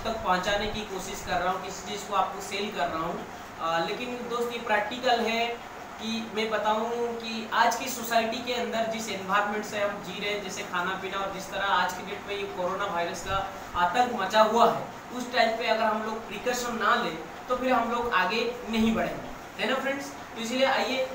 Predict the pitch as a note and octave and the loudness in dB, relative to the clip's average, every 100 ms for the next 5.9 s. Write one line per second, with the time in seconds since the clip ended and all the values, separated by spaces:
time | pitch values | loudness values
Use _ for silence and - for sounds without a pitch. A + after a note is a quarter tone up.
0 | F#3+ A#3 A#3 B3 - A#3+ A#3 G3+ G#3 G#3 | -2 0 2 0 0 -4 -2 -2 0 -2
1 | G3+ G#3+ F#3 F#3 G3+ A3 A3+ A3+ A3+ A3+ | -2 -2 -2 0 0 0 -2 -6 -6 -4
2 | B3 B3 A3+ A#3 G3+ G#3 G#3 F#3+ F3+ F#3 | -2 -2 -2 0 0 0 -6 -4 -2 -2
3 | - G#3+ A3+ - - - G#3+ A3+ D4 D4 | -2 -4 -6 -10 -12 -6 -2 2 4 4
4 | C4+ C4 - - - D#3 D#3 F3+ F#3 A#3 | 4 2 0 -2 -2 -2 0 0 0 0
5 | A#3 A3+ A3 A3+ A3+ G3 G3 G#3+ | 0 0 0 -2 -4 -4 -2 -2